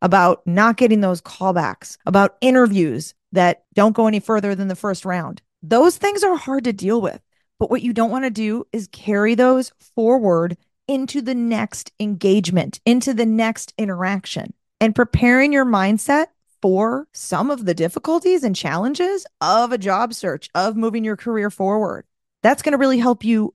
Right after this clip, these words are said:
grab onto those opportunities when they're presented to you, when you discover them, or when you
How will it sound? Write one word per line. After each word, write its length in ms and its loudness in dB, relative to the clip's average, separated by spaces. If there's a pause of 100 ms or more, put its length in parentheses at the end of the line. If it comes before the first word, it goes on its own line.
(140)
grab 400 -6
onto 320 -4
those 240 -2
opportunities 840 -4
when 140 -4
they're 160 -6
presented 500 -6
to 120 -6
you, 300 -4 (240)
when 280 -8
you 140 -8
discover 560 2
them, 380 4 (200)
or 180 6
when 240 4
you 400 2